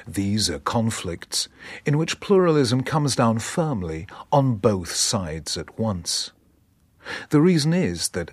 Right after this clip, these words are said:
at its heart are two incompatible views of a plural culture. One sees it as a place where many traditions meet and merge.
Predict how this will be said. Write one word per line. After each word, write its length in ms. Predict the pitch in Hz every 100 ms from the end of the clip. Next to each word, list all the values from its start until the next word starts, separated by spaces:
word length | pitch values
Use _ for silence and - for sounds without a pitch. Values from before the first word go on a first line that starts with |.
| -
at 140 | 110 104
its 200 | 104 -
heart 420 | 160 127 98 -
are 60 |
two 400 | 117 - 208 185 -
incompatible 840 | 123 123 - 131 185 190 127 95 92
views 560 | 98 156 95 85 - - -
of 140 | 175 170
a 80 |
plural 460 | 165 - 104 82 85
culture. 600 | - 131 127 - 95 73 _ _ - - -
One 440 | 95 92 90 104
sees 400 | 113 - 98 98
it 160 | 113 104
as 180 | 87 90
a 60 |
place 400 | 90 - 131 131 - - -
where 180 | 143 139
many 340 | 160 190 160
traditions 760 | - 110 95 95 - 110 117 107 -
meet 360 | - 113 92 - - -
and 220 | 107 101
merge. 680 | 135 139 101 80 73 -